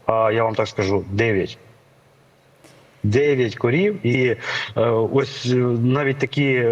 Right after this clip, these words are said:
ситуації, коли люди просто не полишають. І, м, коли, е, наші, ну, наші групи, да, поліцейські, Д С Н С, евакуаційні загони Д С Н С,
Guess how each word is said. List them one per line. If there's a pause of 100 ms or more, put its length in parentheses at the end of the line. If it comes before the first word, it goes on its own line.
ситуації,
коли
люди
просто
не
полишають. (300)
І,
м,
коли, (920)
е,
наші,
ну, (240)
наші
групи,
да,
поліцейські,
Д
С
Н
С,
евакуаційні
загони
Д
С
Н
С,